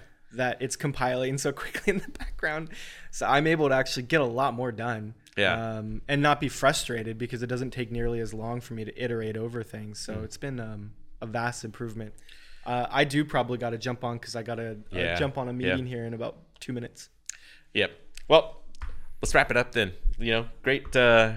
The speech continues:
Speaker 2: yeah, great show, good
Speaker 1: Yeah, it was a
Speaker 2: conversation.
Speaker 1: good one.
Speaker 2: Yeah. Uh, we'll be back, uh, next, next Wednesday for another breakout show. Uh, it might be Jake.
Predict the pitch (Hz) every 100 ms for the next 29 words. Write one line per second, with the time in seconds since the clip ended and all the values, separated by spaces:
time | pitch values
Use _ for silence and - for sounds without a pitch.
0 | 117 135 107 - 110 - 117 120 - 123
1 | 123 185 - 151 208 180 120 - - 127
2 | 117 95 - - 104 104 101 104 117 120
3 | 120 117 117 - 78 98 95 104 104 -
4 | - - - 113 - 117 104 107 98 107
5 | 101 98 98 98 78 104 101 98 71 92
6 | 92 90 - 208 202 139 151 160